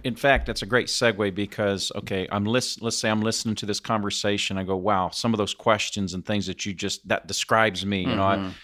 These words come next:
Speaker 1: I'm running this company, or I'm leading this or doing this and we're doing it. And these are the things that I'm feeling. And, uh, I'm on this treadmill or rat race, you know, the, the, and so forth.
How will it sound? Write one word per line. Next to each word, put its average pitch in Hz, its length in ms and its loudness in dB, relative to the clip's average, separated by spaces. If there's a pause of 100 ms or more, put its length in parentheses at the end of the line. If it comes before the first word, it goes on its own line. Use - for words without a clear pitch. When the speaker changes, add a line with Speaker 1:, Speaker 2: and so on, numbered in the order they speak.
(160)
Speaker 1:
I'm 87 160 -6
running 117 220 4
this 110 160 -2
company, 113 600 0
or 98 160 2
I'm 85 260 -2 (420)
leading 113 380 0
this 113 260 0
or 92 60 -4
doing 117 320 2
this 113 260 0
and 92 140 -4
we're 104 80 -4
doing 110 260 -2
it. 101 100 -6 (180)
And 98 180 -4
these 113 180 0
are 110 40 -4
the 98 100 0
things 110 300 -2
that 104 100 2
I'm 95 160 2
feeling. 127 580 2
And, 90 100 -2
uh, 87 260 -6
I'm 85 160 -6
on 104 140 2
this 95 220 -2
treadmill 117 640 0
or 87 220 0
rat 113 280 4
race, 117 360 2
you 113 60 -2
know, 110 160 2
the, 95 260 0
the, 87 200 -10
and 92 180 -10
so 117 160 -4
forth. 95 200 -4